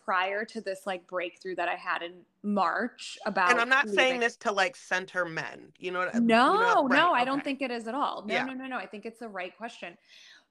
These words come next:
Speaker 1: When I had this sort of breakthrough, I think it helped me sh-, see how I was showing up everywhere. So when I was saying I felt like I was in second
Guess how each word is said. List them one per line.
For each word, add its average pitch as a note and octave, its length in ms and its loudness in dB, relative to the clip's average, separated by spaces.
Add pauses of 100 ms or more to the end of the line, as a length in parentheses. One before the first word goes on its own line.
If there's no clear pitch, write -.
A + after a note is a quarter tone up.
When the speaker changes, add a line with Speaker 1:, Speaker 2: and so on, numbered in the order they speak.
(600)
Speaker 1:
When C4 200 0
I D#4 80 -2
had E4+ 260 -6
this D4+ 160 -6
sort A#3+ 160 -6
of A3 80 -10
breakthrough, F#3+ 460 -8 (140)
I G#3 100 -4
think A#3 240 -8
it C#4+ 100 -4
helped A3+ 260 -6
me G#3+ 140 -10
sh-, - 220 -18
see G3 320 -12
how F#3 180 -2
I F3 80 -4
was F3+ 160 -12
showing E3+ 320 -8
up E3 140 -10 (240)
everywhere. - 720 -10 (260)
So - 160 -4
when A#3 140 0
I A3+ 160 -2
was A#3 140 -4
saying A3 360 -6
I F#3+ 180 -4
felt F#3+ 220 -6
like F#3 140 -6
I F3 100 -2
was F3+ 140 -8
in F3 100 -14
second E3+ 380 -12